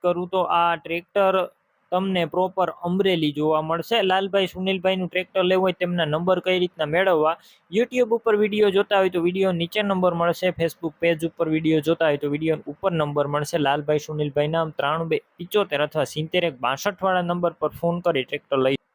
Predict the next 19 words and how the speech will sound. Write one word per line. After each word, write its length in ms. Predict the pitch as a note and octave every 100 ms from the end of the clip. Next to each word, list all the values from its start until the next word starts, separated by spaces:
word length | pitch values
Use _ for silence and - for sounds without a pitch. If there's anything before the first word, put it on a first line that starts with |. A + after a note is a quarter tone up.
| _ _ _ _ _ _ -
મેસી 400 | F#3+ A#3+ - A#3
બસો 320 | A3 A3 A3+ G#3+
પિસ્તાલીસ 500 | G#3 - G#3 G#3 F#3+
ટ્રેક્ટર 440 | - F#3 F#3 G#3+ F#3+
છે 160 | - F#3+
સ્માર્ટ, 480 | - F3+ F3+ F3+ F3
આખું 320 | E3 F3 E3
તમે 220 | E3+ E3+
જોઈ 240 | D#3+ F3+ F#3
રહ્યા 300 | E3+ E3 -
છો, 60 | E3+ -
ફૂલ 180 | E3+ E3
જવાબદારી 680 | E3 F3 E3+ D#3 E3 E3+ D#3+ -
સાથે 320 | D3+ - E3 D#3+ C#3+
વેચવાનું 580 | D3 F#3 F#3+ F3 E3 D3+
છે. 100 | F3 D#3
ન્યૂ 200 | C#3+ E3 D#3+
મોડલ 280 | D#3+ D#3+ D3+
ટ્રેક્ટર, 460 | F3+ G3 - E3+